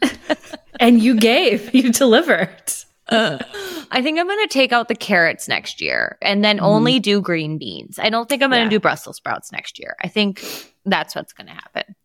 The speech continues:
Speaker 2: Green beans.
Speaker 1: But yeah, there's this girl. What's Gabby cooking? She's actually a L A-based chef.
Speaker 2: She's awesome. She has great recipes.
Speaker 1: And she's so smart. You know what she did? She started a cutlery line,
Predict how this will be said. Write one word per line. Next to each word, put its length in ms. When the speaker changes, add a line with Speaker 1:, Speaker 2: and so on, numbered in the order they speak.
Speaker 2:
Green 220
beans. 180
Speaker 1:
But 120
yeah, 160
there's 160
this 120
girl. 560
What's 300
Gabby 340
cooking? 480
She's 220
actually 380
a 20
L 180
A-based 580
chef. 300
Speaker 2:
She's 300
awesome. 920
She 140
has 100
great 340
recipes. 400
Speaker 1:
And 160
she's 200
so 180
smart. 380
You 120
know 80
what 120
she 140
did? 300
She 180
started 480
a 140
cutlery 500
line, 380